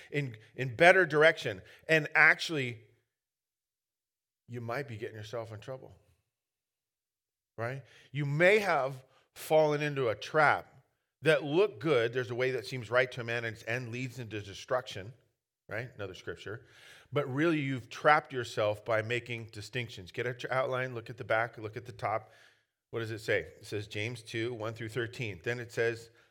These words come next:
the trap of distinctions. James trying to warn us of what this does to us,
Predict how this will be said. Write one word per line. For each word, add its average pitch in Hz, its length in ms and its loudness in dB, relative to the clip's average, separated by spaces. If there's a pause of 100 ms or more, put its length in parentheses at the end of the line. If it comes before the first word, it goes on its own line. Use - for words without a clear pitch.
(140)
the 107 440 2 (1000)
trap 120 480 4 (460)
of 104 400 0 (760)
distinctions. 104 760 -12 (2750)
James 160 220 0
trying 185 220 0
to 139 60 2
warn 143 420 0
us 117 260 0
of 110 200 -4
what 143 280 2
this 143 180 0
does 131 280 2
to 104 180 -4
us, - 280 -10